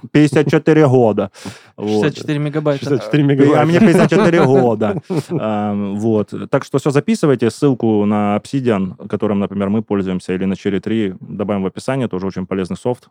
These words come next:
Speaker 1: Э, всем рекомендуем разобраться, как работает. Заметки прям вообще супер. И участки кода тоже туда удобно забивать и всё каталогизировать. Так что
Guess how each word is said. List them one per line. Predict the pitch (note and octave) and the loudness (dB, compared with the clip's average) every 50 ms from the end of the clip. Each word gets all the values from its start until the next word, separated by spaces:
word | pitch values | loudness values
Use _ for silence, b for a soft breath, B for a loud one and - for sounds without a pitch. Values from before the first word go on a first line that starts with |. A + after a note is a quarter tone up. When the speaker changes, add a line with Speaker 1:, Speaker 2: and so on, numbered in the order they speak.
| _ _ | _ _
Speaker 1:
Э, | - - - | -12 -12 -10
всем | - - G#3+ G3+ | -6 -4 -4 -2
рекомендуем | F#3+ - - F#2+ F#2+ F#2+ F#2+ G#2+ G2+ F#2+ | -4 -4 -4 -4 -4 -4 -2 -2 -2 -2
разобраться, | F#2 F2 F#2+ F#2 F#2+ G2+ G2 - - _ | -4 -6 -6 -6 -6 -6 -8 -8 -10 _
как | F#2+ F2+ - | -12 -10 -8
работает. | F#2 F#2+ F#2 F2+ - E2+ F#2 - | -8 -8 -8 -8 -8 -10 -8 -4
Заметки | G2 G#2+ A#2 A2+ - - | -4 -4 -4 -4 -6 -12
прям | F2+ - F#2+ F#2 F2+ F2 G2+ | -12 -8 -6 -6 -6 -8 -8
вообще | F2+ F#2 - - F#2 | -12 -14 -12 -12 -14
супер. | - - B2+ A2+ - G2+ F2+ | -8 -6 -8 -6 -4 -6 -4
И | |
участки | E2 F2 F#2 - G2 - - G2 | -4 -6 -6 -6 -8 -10 -10 -12
кода | - G#2+ F#2+ F#2+ | -10 -8 -8 -6
тоже | - F2 E2 - | -8 -8 -10 -10
туда | - F2 E2+ | -10 -8 -8
удобно | F2 F2 F2+ F2+ F#2 F#2 | -8 -8 -8 -8 -8 -8
забивать | F2+ F2+ F#2 G2+ B2 C3+ - - | -8 -8 -4 -2 -2 -2 -2 -4
и | F#2+ F#2 F2+ F2 F#2 | -8 -10 -10 -10 -12
всё | - - G#2 | -12 -12 -12
каталогизировать. | - - - F2+ F#2 F#2 F#2 F2+ F#2 F#2 F2+ E2+ E2+ | -12 -10 -10 -8 -8 -8 -8 -10 -10 -10 -12 -12 -12
Так | - - - | -14 -16 -16
что | - _ - F#2 - | -16 _ -14 -14 -14